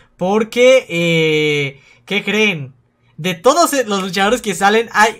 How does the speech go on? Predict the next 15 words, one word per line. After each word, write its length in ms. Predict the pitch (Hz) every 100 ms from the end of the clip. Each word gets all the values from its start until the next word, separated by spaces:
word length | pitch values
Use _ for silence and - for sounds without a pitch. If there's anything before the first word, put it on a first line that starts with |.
| -
uno, 580 | 254 269 262 262 247 -
hay 260 | 214 226 -
uno 580 | 233 262 254 254 247 262 -
en 140 | 180
especial 720 | 175 170 175 190 214 208 226 - - - _
que 160 | - 185
de 160 | 185
hecho 180 | 214 226
hasta 220 | 208 180
compré 320 | 165 151 190 220
las 160 | 208
ofertas 460 | 160 - 170 175 165
cuando 220 | 156 147
salieron 580 | 147 151 156 160 165 165
porque 540 | 170 170 170 170 170